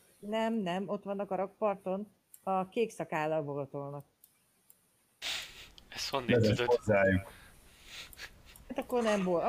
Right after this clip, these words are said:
Speaker 1: ott vannak a, egy kupacba, az összes.
Speaker 3: Vezess hozzájuk.
Speaker 1: Jó, hát akkor gyerünk.
Speaker 3: Jó, belett tart. És elindultak visszafelé.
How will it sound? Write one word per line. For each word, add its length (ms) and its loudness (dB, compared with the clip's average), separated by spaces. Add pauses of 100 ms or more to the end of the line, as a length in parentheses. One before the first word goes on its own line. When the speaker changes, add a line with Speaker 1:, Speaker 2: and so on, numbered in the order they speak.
Speaker 1:
ott 60 -8
vannak 300 0
a, 340 4
egy 160 0
kupacba, 800 -2
az 120 -8
összes. 400 -12 (1080)
Speaker 3:
Vezess 400 6
hozzájuk. 600 4 (840)
Speaker 1:
Jó, 160 -10
hát 220 -8
akkor 380 -8
gyerünk. 360 -12 (1300)
Speaker 3:
Jó, 100 -6
belett 320 2
tart. 380 -4 (3500)
És 80 -20
elindultak 580 2
visszafelé. 580 -8